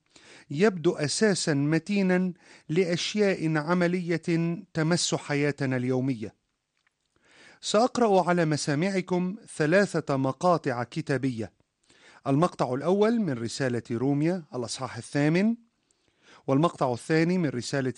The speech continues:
كورنثوس الأولى الأصحاح الخامس عشر، والثالث من رسالة بطرس الثانية إلى أهل كورنثوس. وهنا أريد أن أشير إلى أن رسالة كورنثوس الثانية هي أكثر كتاباته ذكرًا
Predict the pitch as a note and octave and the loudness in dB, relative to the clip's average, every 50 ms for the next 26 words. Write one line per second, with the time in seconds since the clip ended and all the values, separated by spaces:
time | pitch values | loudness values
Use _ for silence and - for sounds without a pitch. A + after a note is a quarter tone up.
0 | B2+ - - B2 B2 C#3+ D3 D3 - C3+ A#2+ - - - C3+ - B2 A#2+ B2 - | -8 -8 -6 -4 -2 -2 -2 -2 -2 -4 -4 -6 -8 -10 -10 -8 -8 -8 -4 -2
1 | F3 E3 C#3+ C3 B2 A2+ A#2+ A#2+ A2 - - - E3 D3+ A#2+ - A#2 A#2 - - | 0 0 0 0 -2 -4 -6 -8 -8 -10 -6 -2 -2 -2 -2 -4 -8 -12 -8 -6
2 | D3+ C3+ A#2 A2 - - - D#3+ - - F#3+ G3 G#3 - _ _ _ _ _ _ | -4 -4 -4 -6 -8 -8 -8 -6 -2 -2 -2 -2 -2 -4 _ _ _ _ _ _
3 | _ _ _ - _ - - - - - F#3 G#3 G#3 - - C4 B3 A#3+ A#3 A3+ | _ _ _ -20 _ -20 -20 -20 -4 0 0 0 2 2 2 4 4 4 2 0
4 | - - G#3 F#3+ F3+ D#3+ F3 E3 - - F#3+ F#3 F3+ E3+ - E3+ D#3+ D3 E3+ E3 | 0 -2 -2 0 0 0 0 -2 0 0 0 2 2 0 -2 -2 -4 -4 -4 -4
5 | - D#3+ D3+ - - D3+ C#3 - - E3 E3 D#3 D3 C#3 C3+ C3 B2+ B2+ A#2 A2 | -4 -4 -4 -4 -6 -6 -6 -4 -2 0 0 2 2 2 2 0 0 -2 -4 -4
6 | C3+ C3 C3 C3 C#3 B2 C3 C3 A#2+ - - C3 B2+ B2 A2+ G2+ - G#2 - - | -6 -6 -4 -4 -6 -6 -4 -6 -6 -6 -6 -4 -4 -4 -4 -6 -8 -10 -10 -10
7 | - - - _ _ _ _ _ _ _ _ _ _ _ _ _ _ _ _ _ | -12 -14 -16 _ _ _ _ _ _ _ _ _ _ _ _ _ _ _ _ _
8 | _ _ _ _ _ - - - - _ - D3 D3+ E3+ A#3+ C4 A#3+ A3 - - | _ _ _ _ _ -20 -20 -20 -10 _ 0 2 4 4 6 6 4 4 2 0
9 | F3 G3+ G#3+ F#3+ E3 E3 D#3 D3+ D3+ D3 C#3+ - - G3+ F#3 D#3 D3+ D3 C#3+ - | 0 0 0 0 -2 -2 -2 -2 -4 -4 -4 -4 -2 0 0 0 0 -2 -4 -8
10 | _ _ _ - _ _ _ - D#3 D#3 E3+ E3 F3 G#3 G#3+ G3+ F#3 D#3+ D#3 D3+ | _ _ _ -20 _ _ _ -4 -2 0 0 0 2 2 2 2 2 0 0 -2
11 | - - G#3+ A3 G#3+ G#3 F#3 - F3+ D#3 - - E3 F3 G3 G3 - F3+ D#3+ - | -2 0 0 0 2 0 0 0 -2 -4 -2 -2 -2 0 0 0 0 -2 -4 -2
12 | - D3+ - - - F#3+ F#3+ E3+ C3+ B2 A#2+ A#2 A#2 A#2 B2 C#3 D3+ - _ _ | -4 -6 -6 -4 -2 0 0 0 0 0 -2 -4 -4 -2 -2 -4 -4 -6 _ _
13 | - - - - _ _ G3 G#3 G3+ F#3+ F#3 F3+ - - - - A#3+ - - - | -20 -20 -20 -20 _ _ -2 0 2 4 2 2 2 0 -2 -4 -4 -4 -8 -8
14 | - - F#3 E3+ E3+ D#3+ - - - G3+ - - F3+ E3 D3+ C#3+ F3 F#3 F3+ F3+ | -4 -2 0 2 0 0 -2 -4 -8 -6 -2 0 0 0 0 0 0 -2 -2 -2
15 | - F3 D3+ D3+ E3+ E3 D#3 C3+ G#3+ G#3+ - - - C#3+ C3+ B2+ C3 D3+ E3+ F#3 | -4 -4 -4 -4 -4 -4 -2 -2 -2 -2 -2 -4 -4 -2 0 0 0 0 0 -2